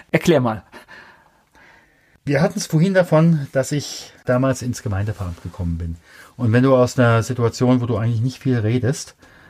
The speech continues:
Speaker 2: in eine berufliche Situation kommst, wo du dich laufend produzieren musst, wo du morgens deinen Religionsunterricht um acht Uhr hast, dann hast du die Sch-,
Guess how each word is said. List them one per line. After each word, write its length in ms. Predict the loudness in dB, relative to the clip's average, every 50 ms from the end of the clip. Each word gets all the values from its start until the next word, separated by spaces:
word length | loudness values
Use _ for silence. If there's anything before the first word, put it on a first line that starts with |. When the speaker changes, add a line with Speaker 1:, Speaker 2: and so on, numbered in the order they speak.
| _ _ -2
Speaker 2:
in 120 | 0 2 4
eine 240 | 6 6 4 4
berufliche 440 | 2 0 -2 -2 -2 -2 -2 -2 -2
Situation 540 | -2 -2 0 0 0 0 0 0 0 0 0
kommst, 440 | 0 0 0 0 0 -2 -6 -4 -2
wo 100 | 0 2
du 400 | 2 2 2 2 0 0 -2 -8 -16 -8 -6
dich 140 | -6 -2 2
laufend 420 | 4 4 4 4 2 0 0 -4 -12 _ _ _ _
produzieren 560 | -10 -8 -8 -8 -10 -10 -4 -2 -2 0 0 0
musst, 340 | -2 -4 -6 -10 -14 -18 _ _ _ -20 -20 -20 -20 -20 -20 _ -4
wo 100 | 0 2
du 460 | 2 4 4 4 4 2 2 0 -2 -4 _ _ _ _
morgens 420 | 0 4 4 4 4 2 0 0 2
deinen 200 | 2 4 4 4
Religionsunterricht 800 | 2 0 0 0 2 2 2 2 0 -2 -2 0 -2 -2 -2 -2
um 120 | -4 -2
acht 240 | -4 -6 -6 -6 -4
Uhr 200 | -2 0 2 2
hast, 360 | 2 0 0 -2 -6 -4 -2
dann 120 | -2 0
hast 200 | 0 0 -2 -2 -4
du 100 | -4 -4
die 200 | -2 -2 -4 -4
Sch-, 120 | -6 -8